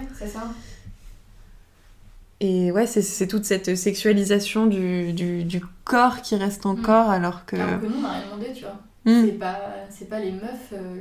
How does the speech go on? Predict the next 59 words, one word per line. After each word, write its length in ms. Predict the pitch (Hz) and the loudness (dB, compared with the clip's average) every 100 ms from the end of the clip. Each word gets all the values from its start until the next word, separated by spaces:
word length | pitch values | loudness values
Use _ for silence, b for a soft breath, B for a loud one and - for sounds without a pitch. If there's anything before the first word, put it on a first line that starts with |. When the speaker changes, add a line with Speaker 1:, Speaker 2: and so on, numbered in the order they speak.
| 190 | -14
Speaker 1:
qui 640 | - - 202 185 185 180 180 | -20 -18 -12 -10 -8 -8 -10
postent 200 | 214 214 | -10 -10
ces 100 | 208 | -10
photos 320 | 185 190 214 247 | -12 -12 -12 -12
qui, 260 | - 220 220 | -14 -12 -8
euh, 200 | 185 185 220 233 b b b b b - | -8 -10 -14 -18 b b b b b -18
décident 320 | 190 190 208 196 | -14 -4 -2 -2
Speaker 2:
Mm. 20 | |
Speaker 1:
que 80 | 202 | -6
leur 200 | 185 185 | -8 -8
corps 200 | 220 208 | -10 -8
est, 160 | 190 | -10
euh, 120 | 190 190 196 214 220 - _ _ - _ - | -12 -16 -16 -20 -20 -20 _ _ -20 _ -20
sexualisé 560 | - 208 208 190 190 208 | -14 -14 -10 -10 -8 -8
ou 40 | |
non. 120 | 277 | -8
C'est 140 | 277 190 | -8 -6
les 140 | 185 | -6
gens 160 | 190 214 | -6 -10
qui 220 | - 185 | -12 -16
portent 280 | - 196 190 | -16 -16 -12
un 160 | 185 185 | -10 -8
regard, 180 | 214 220 | -8 -8
et 60 | |
notamment 380 | 185 185 185 180 | -10 -10 -10 -10
les 100 | 180 | -8
mecs, 320 | 190 240 226 - b b b b b _ 202 | -8 -10 -12 -20 b b b b b _ -4
et 60 | |
les 100 | 196 | 0
Speaker 2:
Oui. 60 | 190 | 2
Speaker 1:
gens 140 | 202 | 0
qui 140 | 202 202 | -6 -6
gèrent 140 | 202 | -6
les 100 | 185 | -6
réseaux 200 | 185 185 | -8 -8
derrière, 320 | 185 202 269 269 | -6 -6 -6 -8
enfin, 220 | 202 185 | -10 0
Speaker 2:
Mm, 40 | 202 | 0
mm, 20 | |
mm. 60 | 180 | 2
Speaker 1:
Instagram, 400 | 180 185 175 233 | 0 0 0 -2
euh, 100 | 214 190 - | -6 -8 -12
enfin, 260 | 190 180 180 - _ _ _ 196 | -12 -12 -12 -18 _ _ _ -12
autant 180 | 220 | -6
j'adore 360 | 233 202 226 226 | -4 -4 -4 -8
ce, 520 | - 202 190 185 190 | -10 -8 -6 -6 -8
ce 160 | 185 196 | -10 -12
réseau, 240 | 190 190 214 | -10 -8 -6
il 60 | |
y 40 | 208 | -8
a 40 | |
plein 180 | - 196 | -8 -10
de 40 | |
choses 140 | 202 196 | -10 -14
super 380 | - 190 220 214 | -14 -14 -12 -12
qui 80 | - | -16
se 100 | - | -14
font 100 | 190 | -14
dessus, 360 | 180 233 320 | -12 -14 -12